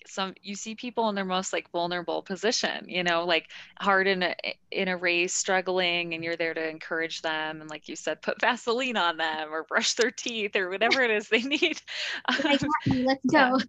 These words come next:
Speaker 1: Yeah.
Speaker 2: We can do this. You can do it. You got it."
Speaker 1: Yeah. <laughs> I've heard of some toothbrushing. I'm sure I'm, uh, I'm kinda newer to the whole, like,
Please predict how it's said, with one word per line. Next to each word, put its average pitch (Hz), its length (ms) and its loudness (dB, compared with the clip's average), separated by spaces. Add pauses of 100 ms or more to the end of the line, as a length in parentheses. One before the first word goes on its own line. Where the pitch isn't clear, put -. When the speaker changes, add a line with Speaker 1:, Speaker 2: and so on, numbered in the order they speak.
(280)
Speaker 1:
Yeah. 247 220 6
Speaker 2:
We 302 120 8
can 320 200 0
do 339 180 6
this. 240 280 2
You 294 120 6
can 294 200 4
do 254 180 6
it. 214 80 -2
You 262 140 6
got 247 240 4
it." 208 220 -6 (280)
Speaker 1:
Yeah. - 320 2 (200)
<laughs> - 960 -4
I've 233 180 2
heard 240 200 4
of 220 80 -2
some 214 200 -8
toothbrushing. 190 840 -2
I'm 180 180 -2
sure 185 400 0
I'm, 170 360 0
uh, 160 340 -2
I'm 202 220 -2
kinda 269 280 0
newer 165 300 -4
to 160 100 -4
the 156 120 -4
whole, 165 240 -4
like, 147 280 -6